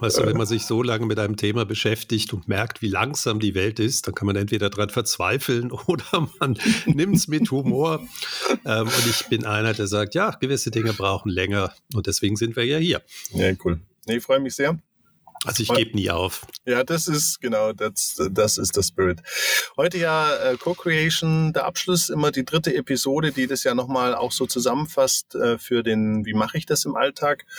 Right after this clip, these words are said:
Speaker 2: Und ich hab das ja eingeleitet heute mit, äh, mit den Worten Co-Creation zu große Herausforderung oder eben dann doch unvermeidlich für den Verkauf.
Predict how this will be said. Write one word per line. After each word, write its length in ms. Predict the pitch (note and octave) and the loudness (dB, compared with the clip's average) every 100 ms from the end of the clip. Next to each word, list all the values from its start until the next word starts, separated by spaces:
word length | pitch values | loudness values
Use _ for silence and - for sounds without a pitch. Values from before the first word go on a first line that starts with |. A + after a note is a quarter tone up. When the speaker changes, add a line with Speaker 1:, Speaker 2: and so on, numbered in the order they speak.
| - - - | -6 -6 -2
Speaker 2:
Und 80 | A#2+ | 0
ich 100 | C3+ | 0
hab 100 | - | 0
das 120 | C3+ | 0
ja 120 | B2+ | 0
eingeleitet 760 | A2+ C#3 C#3+ C3+ B2+ C3+ C3+ - | 2 0 0 0 2 0 -2 0
heute 240 | B2+ B2+ | 0 2
mit, 360 | B2 A#2+ - - | 0 0 -2 -4
äh, 480 | G#2 A#2 A2+ A2 G#2+ | 0 2 2 0 0
mit 160 | A2+ A2 | 0 0
den 180 | G#2+ | -2
Worten 520 | G#2 B2 - B2+ B2+ A#2+ | 0 -2 0 0 0 0
Co-Creation 640 | D3 - B2+ A#2+ B2 C3 | -4 -2 0 0 0 -2
zu 200 | - C3 | 0 -2
große 380 | - B2 C3+ A#2+ | -2 -2 0 0
Herausforderung 800 | A2 G#2+ C#3 - C#3 C3+ C3+ B2+ | 0 0 -2 -2 0 2 2 0
oder 240 | B2 A#2+ | 0 0
eben 240 | A#2+ A#2 | 2 0
dann 200 | A2 A2 | 0 0
doch 220 | G#2 C3 - | 2 0 -2
unvermeidlich 760 | B2 B2+ - G#2 G#3 - D#3+ | -2 -2 -2 0 0 0 -6
für 100 | - | -2
den 100 | E3 | 0
Verkauf. 440 | D#3+ D#3 - D3+ | 0 -2 0 0